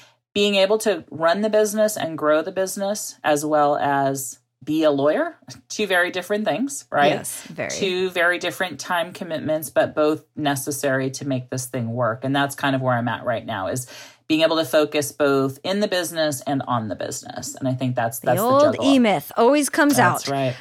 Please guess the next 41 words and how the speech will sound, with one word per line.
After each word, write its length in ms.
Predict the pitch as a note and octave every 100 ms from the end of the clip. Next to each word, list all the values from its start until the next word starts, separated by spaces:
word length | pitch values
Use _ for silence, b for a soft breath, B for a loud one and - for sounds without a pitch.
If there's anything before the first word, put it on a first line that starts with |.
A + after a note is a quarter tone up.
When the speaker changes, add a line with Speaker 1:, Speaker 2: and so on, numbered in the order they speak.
| B _
Speaker 2:
Quick 180 | - -
question 320 | A3 A3 A3
for 140 | G3+ E3+
you. 280 | D#3+ D#3 - _
I 120 | G3+
know 240 | G#3+ G#3 G3+
there 180 | F#3+ E3+
are 320 | E3+ E3+ - _ _ -
new 180 | G3 F#3
solos, 460 | - E3+ D#3+ D#3+
potential 480 | - F3+ F#3+ E3+ F3+
new 120 | F3
solos 380 | D#3 D#3+ D#3 D3+
sitting 300 | - F3 F3
in 80 | E3
the 40 |
car 240 | E3 F3 E3
right 120 | D3+
now 120 | D3
listening 300 | E3 D3+ E3
to 60 | E3
the 80 | E3+
podcast 480 | D3+ E3 - D3+ -
going, 300 | D#3 E3 D#3
"How 720 | - - C#4+ D4 B3 A3+ A3+ -
the 200 | F#3+ A3+ A3+
hell 520 | B3 B3+ G#3 G#3 G3+ _
did 140 | A3
she 160 | - B3+
get 380 | G3 C#4 A#3 G#3+ _
a 100 | A3+
hundred 360 | A#3+ A3+ A3 A3
and 120 | A3
fifty 300 | G#3 F#3 F#3+
clients?" 520 | F#3+ G#3 D#3 G3+ G3+ -
Speaker 1:
<laughs> 400 | G3+ - - -
Speaker 2:
So 420 | - B3+ A3 G#3
you 340 | C4 D4 C#4+ -
alluded 360 | C#4+ C#4+ D#4 D#4
to 120 | D#4
referrals. 720 | C#4+ C#4 A3 F3 A3+ D#4 -